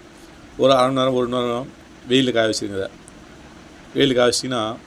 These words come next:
இப்போயே ஒண்ணும் ஆகுறதில்ல, இருந்தாலும் வெயில் ஒரு அரை மணி நேரம், ஒரு மணி நேரம் வச்சிட்டிங்கன்னா, எடுத்து சேவ் பண்ணி வச்சிட்டிங்கன்னா எப்பயுமே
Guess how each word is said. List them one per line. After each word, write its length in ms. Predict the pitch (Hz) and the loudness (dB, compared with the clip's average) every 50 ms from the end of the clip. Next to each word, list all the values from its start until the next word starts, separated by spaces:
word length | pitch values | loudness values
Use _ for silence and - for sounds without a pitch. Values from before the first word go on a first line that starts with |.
| - - - - - - - 104 | -20 -20 -20 -20 -20 -10 -10 -10
இப்போயே 220 | 95 - 139 147 156 143 | -6 0 2 2 2 2
ஒண்ணும் 200 | 135 151 139 123 | 0 -2 0 0
ஆகுறதில்ல, 380 | 123 131 139 131 117 120 143 - 147 135 | 0 0 0 -2 -2 -4 -4 -4 -4 -6
இருந்தாலும் 320 | 123 123 127 131 143 139 123 | -6 -4 -4 -4 -2 -2 -2
வெயில் 180 | 127 131 131 120 117 | -2 -2 -2 -2 -2
ஒரு 100 | 117 113 | -2 -2
அரை 100 | 110 107 | -2 -4
மணி 60 | 104 110 | -4 -6
நேரம், 120 | 117 117 | -6 -4
ஒரு 60 | 107 | -4
மணி 80 | 110 113 | -6 -6
நேரம் 100 | 110 107 | -6 -6
வச்சிட்டிங்கன்னா, 360 | - - - 117 120 120 110 101 104 113 - | -8 -10 -10 -12 -10 -10 -10 -10 -12 -14 -14
எடுத்து 280 | - 113 107 117 110 - | -14 -10 -6 -6 -6 -6
சேவ் 120 | - - 110 | -6 -8 -8
பண்ணி 120 | 107 107 101 | -8 -8 -10
வச்சிட்டிங்கன்னா 320 | - - 113 117 113 101 104 113 - - - - - - - - - - - - 113 | -10 -12 -12 -12 -12 -12 -14 -16 -20 -20 -20 -20 -20 -20 -20 -20 -20 -20 -8 -4 -4
எப்பயுமே 260 | 107 - 120 120 127 | -2 -2 -4 -4 -4